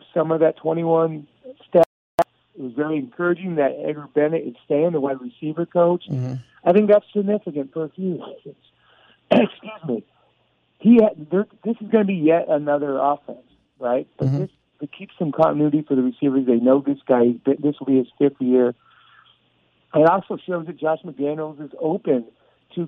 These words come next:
Speaker 1: keeping some of these guys, and I think that's a good sign for him and his maturity as a head coach and, and, and comfort level, and I think it was a wise move. So we'll see how many other guys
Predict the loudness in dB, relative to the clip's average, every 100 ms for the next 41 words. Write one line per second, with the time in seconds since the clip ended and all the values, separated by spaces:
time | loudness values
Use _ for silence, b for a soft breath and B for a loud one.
0 | -6 -4 -2 -2 0 -2 0 -2 -6 -6
1 | -4 -4 -2 -2 -2 -2 0 0 -2 -6
2 | -4 -4 0 2 2 -2 -2 0 0 2
3 | -2 -2 -8 b b b _ 2 4 2
4 | 0 2 4 4 4 4 4 2 -2 0
5 | -2 0 0 0 -4 -18 -10 -4 -4 -4
6 | -6 -10 -10 -12 -4 -4 -4 -4 2 2
7 | 2 -4 -4 -2 -2 -2 -6 -8 -12 -6
8 | 0 2 0 -4 -10 -8 -8 -12 _ b
9 | b b _ _ 0 2 0 -6 -10 -4
10 | -4 -4 -6 -2 -2 -2 -2 -2 -2 -2
11 | 2 2 2